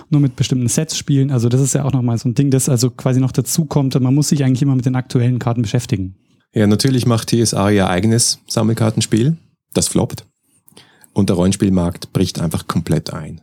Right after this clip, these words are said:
Speaker 2: Weil es gibt jetzt für die Hobbyläden, wo diese Rollenspiele verkauft werden, plötzlich etwas, was viel besser geht, was man auch so in kleinen Einheiten verkaufen kann, was ein bisschen weniger kompliziert ist als die A D and D Second Edition. Und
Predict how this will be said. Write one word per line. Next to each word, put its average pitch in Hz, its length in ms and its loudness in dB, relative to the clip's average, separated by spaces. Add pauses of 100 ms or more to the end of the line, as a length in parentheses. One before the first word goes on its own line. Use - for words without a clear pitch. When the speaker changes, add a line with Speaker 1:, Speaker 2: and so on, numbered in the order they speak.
(100)
Speaker 2:
Weil 87 540 0
es - 120 -4
gibt - 200 -2
jetzt - 100 0
für - 140 0
die 92 260 0
Hobbyläden, 104 640 2
wo 95 60 0
diese 95 180 0
Rollenspiele 92 440 -2
verkauft 85 440 -6
werden, 92 220 -4
plötzlich - 300 -4
etwas, 90 260 -2
was 82 120 0
viel 127 220 0
besser 92 320 0
geht, - 340 0
was - 140 -2
man 95 100 0
auch 87 60 -2
so - 140 0
in 85 100 0
kleinen 92 340 0
Einheiten 107 460 -2
verkaufen 90 540 -4
kann, 113 300 -6 (200)
was - 140 -2
ein 110 80 0
bisschen 151 340 0
weniger 120 300 2
kompliziert - 580 -2
ist 104 180 -2
als 90 520 -2
die 87 300 0 (220)
A - 120 2
D 95 100 2
and 90 180 0
D 87 300 0 (340)
Second 95 380 0
Edition. 107 420 0 (640)
Und 117 540 2